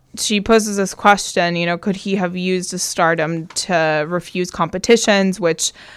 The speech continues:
are, I'll say, this is not a quote, this <laughs> is just an aside, competitions are often the way that,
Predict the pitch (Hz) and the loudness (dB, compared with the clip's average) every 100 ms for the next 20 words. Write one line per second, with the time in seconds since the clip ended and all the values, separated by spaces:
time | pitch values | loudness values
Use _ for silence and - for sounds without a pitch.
0 | - - 175 165 160 160 - - 170 185 | -8 4 6 8 6 2 -2 -2 -2 -2
1 | 185 - - 165 170 175 156 - - - | -4 -6 -8 -8 -6 -4 -4 -6 -8 -6
2 | 147 135 170 - - 233 208 233 220 302 | -4 -4 -6 -6 0 0 4 4 6 6
3 | 196 196 202 185 180 - 202 180 185 185 | 4 4 8 8 8 4 0 0 0 -2
4 | 185 185 170 139 165 165 - - 190 196 | 0 -2 0 4 4 2 -8 4 6 8
5 | 202 185 175 165 175 170 165 160 139 | 6 4 2 -2 0 2 4 2 0